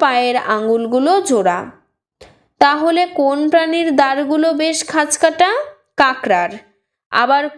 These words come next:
কোন প্রাণী শক্ত খোলসের মধ্যে নিজের নরম শরীর ঢুকিয়ে রাখে? শামুক আর কচ্ছপ।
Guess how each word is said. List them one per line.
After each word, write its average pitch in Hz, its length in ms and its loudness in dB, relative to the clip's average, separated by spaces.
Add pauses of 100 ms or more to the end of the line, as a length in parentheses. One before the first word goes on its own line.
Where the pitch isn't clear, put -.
কোন 370 380 -2
প্রাণী 294 400 -2 (560)
শক্ত 294 540 0
খোলসের 330 580 0
মধ্যে 339 300 -2
নিজের 311 340 0
নরম 285 380 0
শরীর 330 380 -2
ঢুকিয়ে 330 320 -2
রাখে? 339 340 0 (460)
শামুক 262 560 -2 (220)
আর 262 240 0 (120)
কচ্ছপ। 233 540 -2